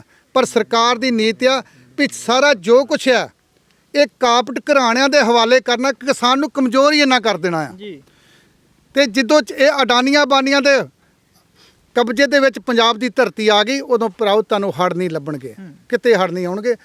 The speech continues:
Speaker 1: ਇਹ ਸਭ ਕੁਛ ਲੋਕਾਂ ਦੇ ਉਜਾੜੇ ਵਾਸਤੇ, ਜ਼ਮੀਨਾਂ ਖੋਹਣ ਵਾਸਤੇ ਇਹ ਸਭ ਕੁਛ ਕੀਤਾ ਜਾ ਰਿਹਾ।
Speaker 2: ਜੀ।
Speaker 1: ਇਹ ਅ-, ਸਾਡਾ ਮੰਨਣਾ ਵੀ ਇਹ ਇੱਕ ਸਾਜ਼ਿਸ਼ ਆ, ਜਿਹੜਾ ਪਾਣੀ ਛੱਡਿਆ ਨਾ, ਇਹ ਜਾਣ ਬੁੱਝ ਕੇ ਪਾਣੀ ਛੱਡਿਆ ਗਿਆ। ਕੋਈ ਸਰਕਾਰ ਕੁਦਰਤੀ ਕਰੋਪੀ ਨਹੀਂ ਆ, ਇਹ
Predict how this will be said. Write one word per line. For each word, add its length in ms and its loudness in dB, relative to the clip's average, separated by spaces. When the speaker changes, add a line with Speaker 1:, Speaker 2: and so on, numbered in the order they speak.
Speaker 1:
ਇਹ 100 2
ਸਭ 300 -2
ਕੁਛ 200 -6
ਲੋਕਾਂ 340 2
ਦੇ 180 0
ਉਜਾੜੇ 320 2
ਵਾਸਤੇ, 340 0
ਜ਼ਮੀਨਾਂ 460 0
ਖੋਹਣ 220 -6
ਵਾਸਤੇ 400 -2
ਇਹ 120 4
ਸਭ 200 -4
ਕੁਛ 160 -6
ਕੀਤਾ 320 -8
ਜਾ 180 -6
ਰਿਹਾ। 140 -16
Speaker 2:
ਜੀ। 40 -20
Speaker 1:
ਇਹ 220 4
ਅ-, 20 2
ਸਾਡਾ 380 0
ਮੰਨਣਾ 400 0
ਵੀ 100 -6
ਇਹ 160 6
ਇੱਕ 280 0
ਸਾਜ਼ਿਸ਼ 440 -4
ਆ, 120 2
ਜਿਹੜਾ 200 0
ਪਾਣੀ 300 -6
ਛੱਡਿਆ 300 -6
ਨਾ, 140 -6
ਇਹ 100 2
ਜਾਣ 300 0
ਬੁੱਝ 200 -6
ਕੇ 240 0
ਪਾਣੀ 220 -2
ਛੱਡਿਆ 260 -4
ਗਿਆ। 120 -4
ਕੋਈ 180 -4
ਸਰਕਾਰ 440 -6
ਕੁਦਰਤੀ 380 -4
ਕਰੋਪੀ 380 -6
ਨਹੀਂ 180 -6
ਆ, 100 -10
ਇਹ 180 2